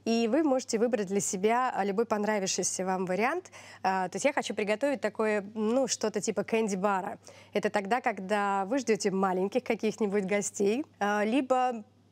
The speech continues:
просто хотите немножко разнообразить свой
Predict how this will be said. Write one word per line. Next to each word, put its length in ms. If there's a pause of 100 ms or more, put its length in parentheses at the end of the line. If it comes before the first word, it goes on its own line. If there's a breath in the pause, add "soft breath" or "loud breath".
(140)
просто 320
хотите 460
немножко 420
разнообразить 680
свой 480